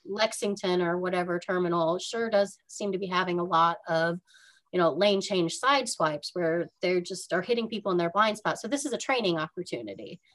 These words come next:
This is something for you to get with your drivers and talk about, um, making sure that they're handling these correctly. Or we're having a ton of right turn squeezes. Or are you doing jug handle turns? Are you doing button hook turns? You know, make sure you talk with drivers about the proper way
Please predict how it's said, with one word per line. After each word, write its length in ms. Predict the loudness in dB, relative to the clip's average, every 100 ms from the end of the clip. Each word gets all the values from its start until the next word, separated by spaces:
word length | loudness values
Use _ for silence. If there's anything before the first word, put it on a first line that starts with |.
| -8
This 140 | -6 -4
is 100 | -4
something 340 | -2 0 -2
for 120 | 0
you 220 | 0 0 0
to 180 | 2 2
get 140 | 2 -2
with 120 | 0
your 120 | 2
drivers 580 | 4 4 2 -2 -4 -4
and 360 | -2 -2 -2 -6 -18 _
talk 240 | 2 2 2
about, 500 | 4 6 6 4 -2
um, 300 | -8 -8 -10 -2
making 280 | -2 -2
sure 200 | -2 0
that 160 | 0 0
they're 120 | -2
handling 440 | -2 0 0 0 0
these 600 | 0 -2 -4 -10 -18 -8
correctly. 520 | 0 0 0 -4 -4 -8 -16 -20 -20 _
Or 460 | 6 8 10 6 -2 -10
we're 200 | -2 2
having 300 | 4 4 2
a 40 |
ton 180 | 2 0
of 100 | 4
right 240 | 4 4 0
turn 300 | -2 0 0
squeezes. 680 | -4 -2 0 0 -4 -4 -2
Or 140 | -4
are 160 | -2 -2
you 120 | 2
doing 360 | 2 2 0 2
jug 220 | 2 2
handle 280 | -4 -2 -2
turns? 400 | 0 0 0 -2
Are 60 |
you 120 | -2
doing 220 | -2 -2 4
button 260 | 2 4 0
hook 140 | -2 -2
turns? 380 | 2 2 2 0
You 80 | 0
know, 120 | 2
make 180 | 0 0
sure 180 | -4 -2
you 180 | -2
talk 280 | 2 2 2
with 140 | -2 0
drivers 380 | 0 0 -2
about 280 | 0 0 0
the 80 | 0
proper 360 | 0 0 -2 -4
way 280 | 0 0